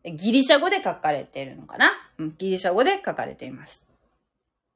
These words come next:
ちなみにですけどね。えー、一般の人の興味ってそんな感じだと思う。そうですね。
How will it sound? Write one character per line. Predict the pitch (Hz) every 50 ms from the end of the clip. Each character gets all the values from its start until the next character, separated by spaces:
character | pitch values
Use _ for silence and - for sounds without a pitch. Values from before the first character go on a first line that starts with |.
| _ _ _ _ _ _ _ _ _ _ _ _ -
ち | - 185
な | 185 170 165
み | 170 156
に | 151 135
で | - 139
す | -
け | - -
ど | - -
ね。 | 190 240 285 311 302 - _ _ _ _ _ _ _ _ _ _ _ _ _ _
え | 202 220 220 214 214 214 208 202 202 202 196 196 190 -
ー、 | - -
一 | 226 214 - _
般 | - 277 285 277
の | 277 277
人 | 269 277 - 262
の | 262 262 254
興 | 254 277 269 262
味 | 233 214
っ | -
て | 185 185
そ | - 214 214
ん | 214
な | 214 214
感 | 233 226 220 220
じ | 214
だ | 202 190
と | 190 165
思 | 156 160 151 147
う。 | - _ _ _ _ _
そ | - - - 208 202
う | 185
で | 160 151
す | 147 160
ね。 | 185 202 214 226 233 247 247 -